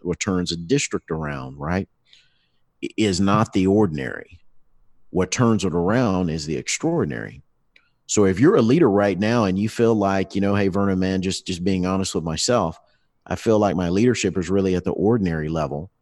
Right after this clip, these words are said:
and people on my staff are doing the ordinary, but I want them to do the extraordinary, the extraordinary." Think about how you can develop influence.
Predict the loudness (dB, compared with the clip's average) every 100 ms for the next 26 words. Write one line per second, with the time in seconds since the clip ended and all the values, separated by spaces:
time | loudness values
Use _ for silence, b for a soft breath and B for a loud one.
0 | _ _ _ -6 -4 -2 0 2 2 2
1 | 0 -2 -4 -4 -2 -2 -4 -4 -2 -2
2 | -2 0 0 0 0 -2 -2 -2 0 0
3 | -2 -2 -4 -2 -2 -2 -4 -6 -6 -4
4 | -4 -2 -2 -2 -4 -8 -12 _ -12 -8
5 | -8 -8 -8 -6 -6 -8 _ -4 -2 0
6 | -4 -10 -12 _ _ _ _ 0 2 2
7 | 2 2 0 -2 -2 0 2 2 2 0
8 | 0 -2 -2 -2 -2 -4 -8 _ _ -6
9 | -6 -6 -10 -12 -14 -14 -12 -12